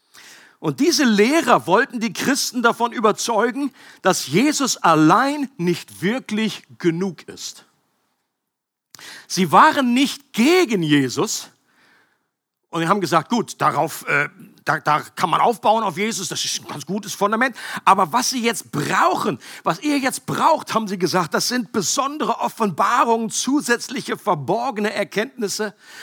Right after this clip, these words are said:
irgendwelche spezielle Erfahrungen durch Askese oder Engelserscheinungen, Lehren, in die nicht jeder normale Christ eingeweiht ist, die aber erst die wahre Fülle bringen.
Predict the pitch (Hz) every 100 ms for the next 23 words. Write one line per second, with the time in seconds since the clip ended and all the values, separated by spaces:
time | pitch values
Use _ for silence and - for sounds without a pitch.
0 | - - 185 175 185 - - 170 - -
1 | 196 285 262 - - 226 247 240 220 226
2 | 220 - - - - 208 - 175 - -
3 | 233 277 269 175 208 190 170 - 226 247
4 | 247 - 190 180 - 208 220 214 208 190
5 | 180 202 330 294 220 170 - - 208 156
6 | 240 269 240 - - 233 247 233 220 208
7 | 208 233 208 - 208 - - 196 220 208
8 | 160 190 214 220 - 208 190 185 196 202
9 | 254 - 175 170 - 175 254 262 226 202
10 | - - - - - 320 233 156 - 143
11 | 127 -